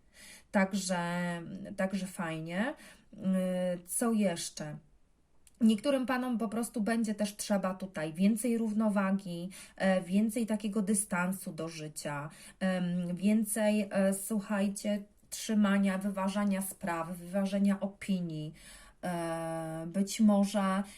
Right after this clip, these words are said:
jakiś, mm, mm, też, mm, wśród rodziny jakich rzeczy, e, które, mm, które trzeba rozwiązać, rozwikłać, e, nad którymi trzeba się pochylić trochę, wyprostować pewne sprawy, tak?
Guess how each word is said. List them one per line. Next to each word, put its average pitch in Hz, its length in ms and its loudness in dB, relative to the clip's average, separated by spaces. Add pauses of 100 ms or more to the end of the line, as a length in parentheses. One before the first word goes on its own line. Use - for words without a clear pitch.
(120)
jakiś, 202 760 0
mm, 180 920 -4 (1120)
mm, 175 460 -4
też, 190 360 0 (260)
mm, 180 320 -6
wśród 202 340 -2
rodziny 196 600 2 (160)
jakich 180 420 -4
rzeczy, 165 580 -4 (260)
e, 180 240 -2
które, 185 840 0 (300)
mm, 180 580 -4
które 196 280 0
trzeba 190 300 0
rozwiązać, 185 1040 2 (220)
rozwikłać, 180 1120 -2 (220)
e, 175 340 0
nad 196 200 4
którymi 202 360 4
trzeba 190 220 0
się 196 140 -4
pochylić 202 640 0
trochę, 160 440 -2
wyprostować 196 840 0
pewne 170 380 -6
sprawy, 156 720 -4
tak? 190 400 2